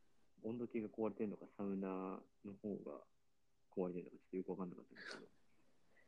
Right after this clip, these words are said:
Speaker 2: けど。で、まあまあでかい水風呂っ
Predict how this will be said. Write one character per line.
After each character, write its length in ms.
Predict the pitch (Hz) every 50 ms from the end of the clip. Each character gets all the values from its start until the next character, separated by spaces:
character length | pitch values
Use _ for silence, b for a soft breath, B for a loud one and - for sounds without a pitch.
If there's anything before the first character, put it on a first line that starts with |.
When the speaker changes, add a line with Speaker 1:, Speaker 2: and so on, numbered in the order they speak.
| - - - - - - - - - - - - - - - - - - - - - - - - - - - - - - - - - - - -
Speaker 2:
け 80 | 139 135
ど。 60 | 143
で、 360 | 151 151 147 147 143 135 - - - - - - - - - - -
ま 260 | 107 120 139 151 151 156
あ 40 |
ま 200 | 151 156 151 151 147
あ 40 | 143
で 140 | 135 143
か 180 | 143 - 143 139
い 100 | 135 135
水 280 | 127 120 120 113 127 127
風 100 | 123 131
呂 100 | 135
っ 40 | 135